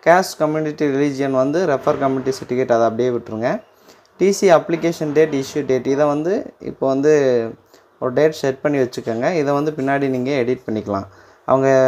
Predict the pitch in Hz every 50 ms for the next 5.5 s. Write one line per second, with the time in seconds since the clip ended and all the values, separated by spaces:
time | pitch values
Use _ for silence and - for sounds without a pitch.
0 | 127 127 127 127 127 123 123 123 123 - 165 180 - - 156 139 147 143 147 156
1 | 143 - - 135 135 139 135 131 135 135 127 123 131 131 - - 143 143 147 135
2 | 120 120 127 139 139 135 117 120 113 - - 139 165 214 359 - - _ _ -
3 | 127 131 139 139 135 135 139 151 147 135 135 135 139 139 143 135 123 127 139 135
4 | - - 127 131 139 139 131 123 123 123 135 180 247 - _ _ _ - - _
5 | _ _ - 143 143 147 143 139 135